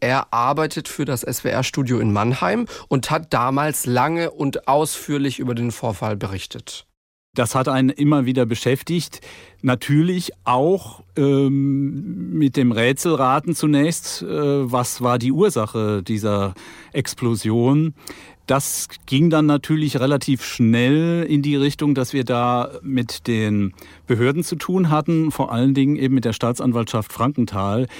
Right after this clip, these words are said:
Speaker 2: äh, wo wir immer wieder nachfragen mussten, was gibt es dazu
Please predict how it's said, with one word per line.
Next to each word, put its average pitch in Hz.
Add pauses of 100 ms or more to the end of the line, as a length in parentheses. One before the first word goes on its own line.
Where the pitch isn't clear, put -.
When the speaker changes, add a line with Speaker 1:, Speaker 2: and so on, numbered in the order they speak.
(240)
Speaker 2:
äh, 117
wo 120
wir 123
immer 120
wieder 123
nachfragen 127
mussten, 139
was 127
gibt 135
es 123
dazu 113